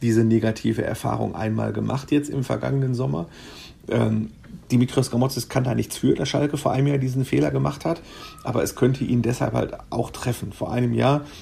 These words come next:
und das weiß mittlerweile jeder, das hat auch Jochen Schneider, der ehemalige Sportvorstand, eingesehen, war es ein Fehler, an David Wagner festzuhalten.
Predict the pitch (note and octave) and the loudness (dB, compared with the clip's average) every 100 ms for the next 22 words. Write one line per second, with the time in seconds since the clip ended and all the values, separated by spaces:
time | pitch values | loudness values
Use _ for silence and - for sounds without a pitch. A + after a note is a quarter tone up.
0 | - - A#2+ - - A#2 - A#2 - A2+ | -12 -4 -2 -2 -4 -4 -4 -4 -4 -2
1 | - - - - A#1+ - B1 - - - | -4 -4 -2 0 -2 -4 -6 -8 -6 -6
2 | G#2+ - A#2+ B2+ A#2 A2 G#2+ A2+ G#2+ A2 | -6 -6 -4 -2 -2 -2 -4 -4 -4 -6
3 | - C3 - A#2+ - A#2 A2 A2+ A2 G#2+ | -4 -6 -4 -8 -6 -6 -6 -6 -4 -2
4 | A2+ A2 A2+ - - - - - G#2 B2 | -2 -2 -6 -14 -20 -20 -16 -10 -2 0
5 | - A#2+ - A2 G#2+ - A#2+ B2 A#2+ A2+ | 0 -4 -6 -8 -8 -2 -2 0 -2 -2
6 | A2 A2+ - G2 A#2+ - A2+ - A#2+ - | -2 -2 -4 -4 -6 -6 -12 -10 -10 -8
7 | C3+ B2 - | -10 -10 -12